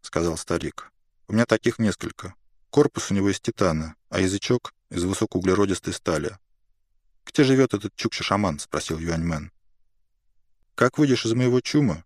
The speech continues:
иди прямо. Метров через триста, сразу за клубом, будет другой чум. Вот там он и живет». Наскоро попрощавшись, Юаньмен вышел из Яранги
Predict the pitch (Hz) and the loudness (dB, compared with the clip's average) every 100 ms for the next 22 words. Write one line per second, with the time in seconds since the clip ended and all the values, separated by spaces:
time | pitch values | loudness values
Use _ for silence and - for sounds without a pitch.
0 | _ - 107 120 107 90 73 - _ _ | _ -4 -4 0 2 2 0 -10 _ _
1 | _ _ 104 120 127 - - 117 - 135 | _ _ -2 0 0 0 -2 -2 -2 -2
2 | - 90 - - 101 98 95 - 123 101 | -2 -10 -6 0 2 4 0 4 2 4
3 | 80 - _ - 92 107 98 98 98 90 | -2 -10 _ -10 2 2 2 0 2 0
4 | - - 80 - _ _ _ _ 92 - | 0 -10 -10 -14 _ _ _ _ -6 -2
5 | - 123 98 87 92 90 78 - _ _ | 2 2 2 -2 -2 -2 -4 -6 _ _
6 | _ _ _ _ _ _ _ _ _ _ | _ _ _ _ _ _ _ _ _ _
7 | _ _ 156 - 135 - - 123 - 156 | _ _ 2 4 0 0 2 4 6 2
8 | 78 - - _ 95 139 131 135 131 131 | 2 -8 -14 _ 4 6 6 4 4 -2
9 | _ 101 - 101 90 101 107 120 87 | _ 0 0 -2 -2 0 2 2 0